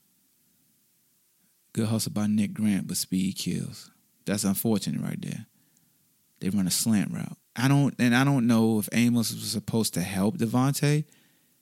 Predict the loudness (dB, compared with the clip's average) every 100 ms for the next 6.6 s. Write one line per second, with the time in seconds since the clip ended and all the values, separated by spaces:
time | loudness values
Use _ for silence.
0 | _ _ _ _ -4 -2 2 2 2 0
1 | -2 0 -2 -2 -4 -6 -6 -14 _ _
2 | _ _ _ _ _ _ _ _ _ _
3 | _ _ _ _ -6 -2 -2 -4 -6 0
4 | 2 4 4 4 4 4 2 0 2 2
5 | 0 0 0 2 0 -2 -2 0 0 -2
6 | -6 -8 -8 -4 -4 -4